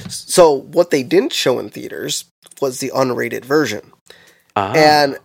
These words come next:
Speaker 1: the only reason, now this was kinda when I was first starting to collect movies, um, the unrated version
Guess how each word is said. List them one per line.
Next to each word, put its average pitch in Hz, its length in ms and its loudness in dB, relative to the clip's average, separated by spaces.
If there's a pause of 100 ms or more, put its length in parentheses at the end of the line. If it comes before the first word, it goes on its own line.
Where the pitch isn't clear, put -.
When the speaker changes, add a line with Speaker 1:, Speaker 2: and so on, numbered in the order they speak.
(120)
Speaker 1:
the 160 140 -2
only 262 340 2
reason, 135 520 -2 (160)
now 180 160 2
this 180 180 -4
was 196 580 -8 (760)
kinda 156 280 2
when 175 160 2
I 127 140 0
was 123 260 -8
first 147 500 -4
starting 131 460 0
to 127 80 -8
collect - 400 -6
movies, 139 540 -4 (460)
um, 139 340 4
the 147 200 -6
unrated 175 540 0
version 123 420 -4